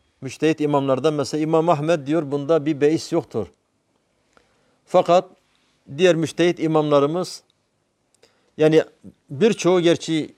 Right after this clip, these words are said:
buna bir, yani bunda bir beis yoktur. Evet, Resulullah sallallahu aleyhi ve sellem bunu tavsiye etmemiştir. Sünnette yok ama yapılırsa da bunda bir beis yoktur diye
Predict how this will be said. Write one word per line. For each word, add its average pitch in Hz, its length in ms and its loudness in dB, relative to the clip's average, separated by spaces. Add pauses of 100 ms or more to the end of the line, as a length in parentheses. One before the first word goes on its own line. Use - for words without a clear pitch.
buna 156 400 0
bir, 170 120 2
yani 156 320 2
bunda 165 300 2
bir 175 140 -2
beis 196 300 2
yoktur. 165 360 2
Evet, 147 380 0
Resulullah 156 320 -2
sallallahu 151 200 -4
aleyhi 151 120 -4
ve 139 40 -8
sellem - 20 -6
bunu 160 180 -4
tavsiye 151 360 0
etmemiştir. 147 720 -2 (720)
Sünnette 160 520 2
yok 202 280 4
ama 202 300 2
yapılırsa 180 600 2
da 185 160 0
bunda 170 300 0
bir 165 160 -6
beis 185 260 -2
yoktur 147 400 -4
diye 143 280 -2